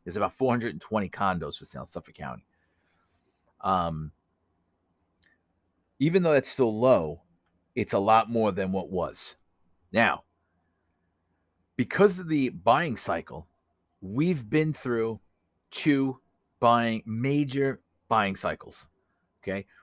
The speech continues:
We had, uh, civil unrest in twenty twenty, and we had a pandemic, okay? That pandemic is, Ken, it's still lingering with us, okay? covid's still around, but it's nothing to where it was.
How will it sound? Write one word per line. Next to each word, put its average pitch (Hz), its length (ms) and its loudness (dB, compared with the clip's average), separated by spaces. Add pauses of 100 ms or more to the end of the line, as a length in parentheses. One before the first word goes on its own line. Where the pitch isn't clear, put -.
We 113 160 0
had, 104 340 -2 (480)
uh, 92 480 -2 (360)
civil 156 440 0
unrest 131 640 0
in 123 100 -6
twenty 117 300 -2
twenty, 107 400 -4 (640)
and 107 280 -2
we 104 160 -4
had 98 380 -2
a - 40 -8
pandemic, 90 680 -4 (560)
okay? 98 200 -4
That 110 200 -4
pandemic 117 560 -2
is, 98 80 -8
Ken, 117 260 -4
it's 92 200 -10
still 139 320 2
lingering 127 420 -2
with 117 160 0
us, - 480 -2
okay? 107 340 -6 (360)
covid's 107 360 -2
still 117 220 -4
around, 104 360 0
but 92 100 -4
it's - 160 -12
nothing 113 480 0
to 104 80 -6
where 92 200 -2
it 80 80 -8
was. 85 680 -6